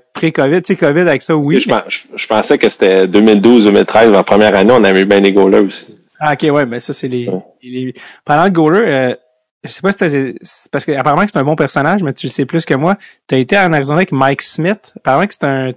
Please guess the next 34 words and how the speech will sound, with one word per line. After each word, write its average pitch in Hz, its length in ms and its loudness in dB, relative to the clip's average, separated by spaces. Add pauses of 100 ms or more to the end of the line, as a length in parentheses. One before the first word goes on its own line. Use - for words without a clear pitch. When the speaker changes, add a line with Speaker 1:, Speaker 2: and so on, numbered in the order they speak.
(340)
Speaker 1:
tout 185 160 -6
un, 139 380 0
un 135 60 -4
client, 170 420 -4
ce 156 180 -2
cher 143 320 0
Mike. 202 480 -4 (580)
Un 139 80 -2
bon 151 200 -2
personnage. 160 580 2
Speaker 2:
Ouais, 151 80 0
ouais, - 380 -2
ouais, 135 240 4
ouais, 127 260 4
il 107 160 6
est, 113 880 4 (600)
il - 20 -8
est - 40 -4
spécial, 139 480 4
mais 113 140 4
qui - 140 0
l'est 127 260 6
pas, 113 180 4
tu - 140 0
sais. 107 100 0 (140)
On 98 160 2
est 98 160 2
tous 123 180 0
spécial. 110 480 0 (260)
Speaker 1:
<laughs> - 280 -20
Speaker 2:
Sauf 113 240 2
que, 95 560 4
c'est, - 220 -6
moi, 117 200 0